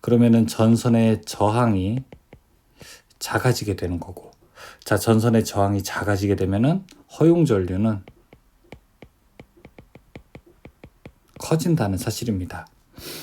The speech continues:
즉, 면적을 크게 한다는 것이 허용 전류를 크게 하는 방법이죠.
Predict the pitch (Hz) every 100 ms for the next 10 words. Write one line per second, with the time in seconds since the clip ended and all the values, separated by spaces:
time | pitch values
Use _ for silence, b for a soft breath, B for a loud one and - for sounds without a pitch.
0 | B - 165 131 117 131 147 147 - 226
1 | 208 190 190 185 180 175 165 98 - 135
2 | 117 - B B B - 180 185 160 113
3 | 107 110 110 - 185 175 151 110 90 92
4 | 90 95 -